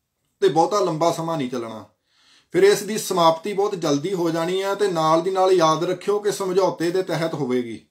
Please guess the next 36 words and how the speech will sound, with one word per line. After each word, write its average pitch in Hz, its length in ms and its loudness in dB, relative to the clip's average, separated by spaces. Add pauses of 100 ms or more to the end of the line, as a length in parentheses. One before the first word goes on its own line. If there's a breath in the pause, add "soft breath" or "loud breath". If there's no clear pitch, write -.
(560 soft breath)
ਜਿੱਤ 170 300 0
ਦੇ 196 140 4
ਤਹਿਤ 180 300 0
ਨਹੀਂ 196 120 -2
ਹੋਵੇਗੀ। 131 460 -2
ਸਮਝੌਤੇ 175 560 0
ਦੇ 196 100 2
ਤਹਿਤ 180 320 -4
ਹੋਵੇਗੀ 175 340 -2
ਵੀ 196 120 0
ਸਰਕਾਰ 160 560 0
ਦੀਆਂ 180 220 -4
ਗੋਡਣੀਆਂ 165 500 -2
ਲਵਾ 143 220 2
ਦਿੱਤੀਆਂ, 185 500 0
ਸਰਕਾਰ 151 480 0
ਨੂੰ 170 160 -4
ਅਸੀਂ 170 140 -6
ਤਾਰੇ 156 280 -2
ਵਿਖਾਉਣੇ 151 380 -4
ਸੀ 170 140 -4
ਜੀ, 175 120 -4
ਉਹ 170 140 2
ਵਿਖਾ 139 300 0
ਦਿੱਤੇ, 151 340 -4
ਸਰਕਾਰ 143 460 0
ਤੇ 147 120 -6
ਬੌਂਦਲੀ 143 400 -2
ਪਈ 147 260 0
ਆ, 151 140 -2
ਸਰਕਾਰ 139 420 -2
ਤੇ 147 120 -6
ਗੋਡਿਆਂ 135 360 -4
ਤੇ 143 120 -4
ਆ 135 120 -2
ਗਈ 135 180 -6